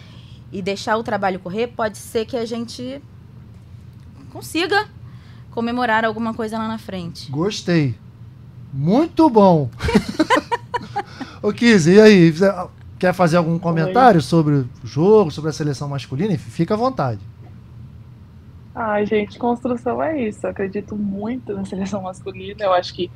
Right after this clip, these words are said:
Speaker 3: antes de atletas, eles são pessoas. Então, não cabe a gente ficar só tacando pedra, assim,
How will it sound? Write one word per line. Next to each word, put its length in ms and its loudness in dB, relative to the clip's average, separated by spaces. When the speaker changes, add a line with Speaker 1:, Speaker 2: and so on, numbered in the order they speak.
Speaker 3:
antes 260 -4
de 80 -2
atletas, 600 0
eles 160 -8
são 180 -10
pessoas. 720 -6
Então, 280 -4
não 100 -8
cabe 260 -2
a 60 -6
gente 260 -12
ficar 540 -4
só 180 -6
tacando 440 -8
pedra, 400 -6
assim, 220 -18